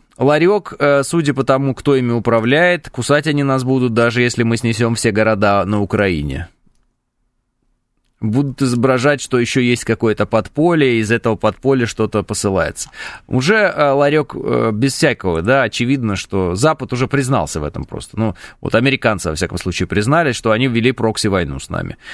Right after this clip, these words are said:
Соответственно, если американцы ведут с нами прокси-войну, ясное дело, что натовцы все ведут прокси-войну с нами.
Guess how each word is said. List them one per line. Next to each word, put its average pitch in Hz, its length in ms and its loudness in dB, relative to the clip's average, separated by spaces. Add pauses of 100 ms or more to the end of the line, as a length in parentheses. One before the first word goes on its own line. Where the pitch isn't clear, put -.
(120)
Соответственно, 175 360 0
если 175 280 2
американцы 156 640 0
ведут 107 240 -2
с - 60 -6
нами 104 180 0
прокси-войну, 160 800 0
ясное 151 400 0
дело, 143 200 2
что 104 400 -2
натовцы 110 540 -2
все 107 200 0
ведут 92 300 -2
прокси-войну 78 600 -2
с - 100 -14
нами. - 200 -10